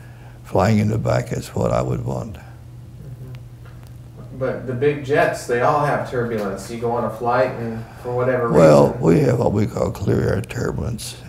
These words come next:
Speaker 1: and they're formed from different, well, jet streams and things like that.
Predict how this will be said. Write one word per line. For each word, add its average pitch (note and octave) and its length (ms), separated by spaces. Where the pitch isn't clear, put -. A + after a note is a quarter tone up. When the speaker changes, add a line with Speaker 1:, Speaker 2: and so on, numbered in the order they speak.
Speaker 1:
and A2+ 220
they're B2+ 160
formed - 440
from - 280
different, - 580
well, A#2+ 340
jet B2 380
streams - 540
and A2+ 200
things - 320
like A#2+ 280
that. - 240